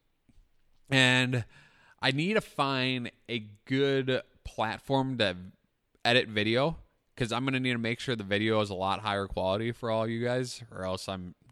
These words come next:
never gonna be noticed. And honestly, if you're in the world of entrepreneurship or you're just doing stuff to do it,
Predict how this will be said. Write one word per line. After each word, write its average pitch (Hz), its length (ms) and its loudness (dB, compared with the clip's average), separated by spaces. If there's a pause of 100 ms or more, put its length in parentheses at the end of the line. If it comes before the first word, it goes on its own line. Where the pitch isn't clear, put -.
never 117 360 2
gonna 120 180 0
be 104 160 -4
noticed. 95 580 -2 (400)
And 101 180 0
honestly, 104 500 -2
if 92 140 -8
you're 104 160 0
in 104 100 -2
the 101 60 -2
world 101 240 2
of 98 60 -2
entrepreneurship 98 1080 -4
or 98 280 -2
you're 95 180 -4
just 95 300 -8
doing 101 240 -2
stuff - 300 -6
to 95 80 -8
do 104 240 0
it, 92 260 -2